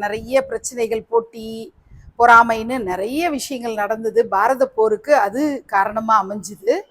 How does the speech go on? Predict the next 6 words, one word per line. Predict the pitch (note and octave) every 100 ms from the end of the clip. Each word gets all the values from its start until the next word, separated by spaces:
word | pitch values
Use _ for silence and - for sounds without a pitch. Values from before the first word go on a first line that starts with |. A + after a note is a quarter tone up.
| _ - - - -
சிவபார்வதி | - F4+ A#4 A#4+ F#4 D#4+ D4 B3 -
சதுரங்கம் | C4 B3 D#4 C4 A3 C#4 D#4+ - G#3 B3
உலகம் | F4+ G#4+ G#4 F4+ C4
உய்வதற்காக | C#4+ C4+ C4+ A#3+ A#3 A#3+ A3+ A3+ C4+
நடைபெற்ற | A3+ A3 A3 A3+ C4+ C4+
ஒரு | G#3+